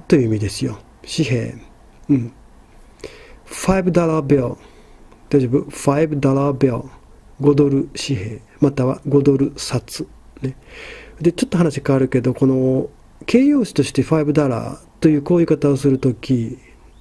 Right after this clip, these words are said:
わかる？後ろのビル修飾してるでしょ？ファイブダラー。こういうとき、複数形でも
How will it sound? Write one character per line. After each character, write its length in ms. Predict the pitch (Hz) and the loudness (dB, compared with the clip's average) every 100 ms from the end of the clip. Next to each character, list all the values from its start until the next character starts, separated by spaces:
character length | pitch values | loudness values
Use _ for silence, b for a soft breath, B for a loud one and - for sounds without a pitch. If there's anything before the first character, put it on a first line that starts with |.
| - 190 - | -20 -20 -8
わ 100 | 175 | -2
か 80 | 127 | 0
る？ 100 | 135 | 2
後 200 | 170 - | 2 2
ろ 80 | 151 | 2
の 80 | 139 | 4
ビ 100 | 170 | 4
ル 80 | 131 | 2
修 140 | 139 | 0
飾 180 | 123 - | 0 -2
し 40 | |
て 80 | - | -2
る 60 | 113 | -2
で 40 | |
し 40 | 160 | -2
ょ？ 140 | 196 - | -4 -4
フ 60 | |
ァ 100 | 143 | 0
イ 40 | 139 | 2
ブ 80 | |
ダ 120 | 139 127 | 2 0
ラ 160 | 120 | -2
ー。 60 | 131 - B B B B B | -10 -20 B B B B B
こ 120 | 226 | 0
う 20 | |
い 40 | 220 | 2
う 20 | |
と 100 | 233 | 2
き、 380 | - 139 131 143 | 2 2 2 0
複 280 | 160 - | -4 -4
数 200 | - 233 | 0 0
形 180 | 214 233 | 2 2
で 100 | 220 | 2
も 280 | 147 139 - | 2 0 -2